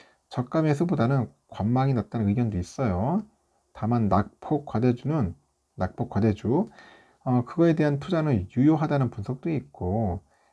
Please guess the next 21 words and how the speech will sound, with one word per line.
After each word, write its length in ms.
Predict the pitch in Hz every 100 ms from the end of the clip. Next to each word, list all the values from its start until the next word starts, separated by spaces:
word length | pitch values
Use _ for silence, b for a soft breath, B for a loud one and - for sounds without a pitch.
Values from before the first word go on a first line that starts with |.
| _
악화된 720 | - 104 - - 160 165 170 165
그런 280 | - 127 131
투자 240 | - 175
심리가 560 | 139 202 180 110 123 107
개선되기까지는 720 | 110 135 127 110 - 101 120
시간이 300 | - 165 127
좀 120 | -
필요하지만은, 760 | - 165 156 - 98 139 151 92 - _ B B B B B
어, 220 | 117 120
개별 400 | - 135 135 165
체력에 560 | 160 185 180 175 147 135
비해서, 580 | - 120 107 170 139 - b b b
어, 140 | 98 98
주가 300 | 143 - 147
하락폭이 340 | 165 160 131
큰 160 | - 170
것도 240 | 160 120
사실이겠죠. 880 | - 156 - 165 117 - 123 185 247 B B
그래서 240 | 104 101 -
중장기적인 920 | - 139 139 139 139 135 123 120 120
관점에서 840 | - 107 - 113 95 90 170 143